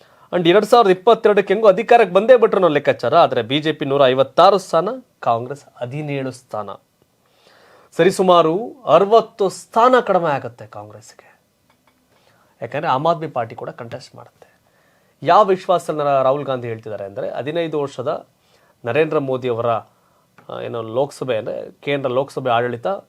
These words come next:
ಕ-, ಕಡೆ ಹಂತಕ್ಕೆ ಬಂದಿರುತ್ತೆ ಅವತ್ತಿಗೆ, ಆಗ ನಾವು ಗುಜರಾತಲ್ಲಿ ಗೆಲ್ತೀವಿ ಅನ್ನೋದು ರಾಹುಲ್ ಗಾಂಧಿ ಅವ್ರ ಮಾತು. ಅಯ್ಯೋ ದೇವರೇ,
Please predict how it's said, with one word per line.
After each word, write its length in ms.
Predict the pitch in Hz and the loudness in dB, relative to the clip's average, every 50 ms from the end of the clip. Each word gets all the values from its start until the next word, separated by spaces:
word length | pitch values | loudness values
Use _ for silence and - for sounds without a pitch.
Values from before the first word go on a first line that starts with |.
| _ _ _ - | _ _ _ -8
ಕ-, 200 | - 131 120 117 - | -4 -4 -4 -4 -4
ಕಡೆ 180 | 123 127 156 | -2 0 0
ಹಂತಕ್ಕೆ 260 | 151 143 139 135 - | 0 0 -4 -12 -12
ಬಂದಿರುತ್ತೆ 360 | - 113 113 117 113 - - 104 | -12 -10 -10 -10 -10 -8 -10 -10
ಅವತ್ತಿಗೆ, 440 | 98 98 - - 143 190 233 _ _ _ _ _ _ _ _ - - - | -10 -10 -12 -14 -14 -14 -14 _ _ _ _ _ _ _ _ -18 -10 -2
ಆಗ 280 | 120 170 226 240 226 220 | 2 2 2 2 2 2
ನಾವು 140 | 214 196 | 0 0
ಗುಜರಾತಲ್ಲಿ 580 | 170 147 147 139 - 196 185 180 - 160 143 127 | 0 -2 -6 -2 2 2 2 2 0 -8 -8 -6
ಗೆಲ್ತೀವಿ 360 | 127 139 180 180 - 214 180 | -6 -6 -6 -8 -10 -10 -10
ಅನ್ನೋದು 260 | 151 131 120 117 170 | -8 -10 -10 -8 -8
ರಾಹುಲ್ 280 | 165 127 113 113 117 113 | -6 -6 -4 -6 -6 -10
ಗಾಂಧಿ 260 | 107 104 101 107 127 | -12 -14 -14 -10 -10
ಅವ್ರ 100 | 156 156 | -10 -10
ಮಾತು. 340 | 135 107 95 98 _ _ - _ _ _ _ _ _ _ _ _ _ _ _ _ _ _ - | -10 -14 -16 -20 _ _ -20 _ _ _ _ _ _ _ _ _ _ _ _ _ _ _ -14
ಅಯ್ಯೋ 180 | - - - - | -12 -10 -10 -10
ದೇವರೇ, 320 | 69 67 - - - | -12 -14 -14 -18 -20